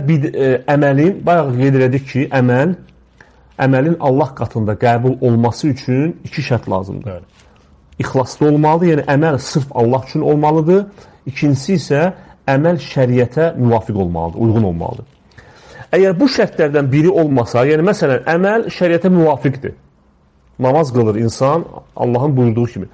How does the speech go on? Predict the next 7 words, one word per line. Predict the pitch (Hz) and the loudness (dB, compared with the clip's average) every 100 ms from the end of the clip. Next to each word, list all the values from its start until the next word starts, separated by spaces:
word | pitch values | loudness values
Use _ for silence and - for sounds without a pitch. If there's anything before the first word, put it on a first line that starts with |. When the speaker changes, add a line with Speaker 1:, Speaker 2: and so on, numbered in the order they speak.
| - - | -20 -6
Speaker 1:
Amma | 190 220 185 190 | -2 0 2 2
Allah | 143 139 143 | 2 0 0
üçün | - 123 | 0 -2
qılmır. | 107 101 - - _ _ _ | 0 -2 -6 -16 _ _ _
Speaker 2:
İnsanlara | 131 123 131 127 131 | -10 -8 -6 -6 -6
göstərmək | 143 117 - - 95 90 | -6 -8 -4 -4 -4 -6
Speaker 1:
Bəli. | - | -18